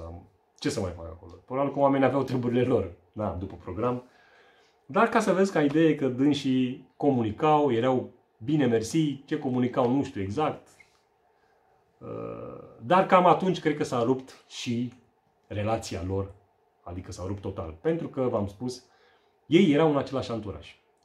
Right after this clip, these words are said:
După ce au pierdut alegeri, după ce Pistol a pierdut alegerile, intuiesc eu că Pistol a încercat,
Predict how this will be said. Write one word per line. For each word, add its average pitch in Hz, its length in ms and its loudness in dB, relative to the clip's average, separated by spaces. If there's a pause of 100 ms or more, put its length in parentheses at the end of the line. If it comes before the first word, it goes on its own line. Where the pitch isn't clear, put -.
(100)
După 180 300 4
ce - 140 2
au 127 140 4
pierdut 113 380 -4
alegeri, 104 360 -2
după 101 200 -6
ce 123 120 -6
Pistol 110 280 -6
a 101 40 -2
pierdut 98 260 -6
alegerile, 143 460 -2 (440)
intuiesc 220 520 0
eu 190 100 2
că 190 120 0
Pistol 165 300 -2
a 160 40 4
încercat, - 600 0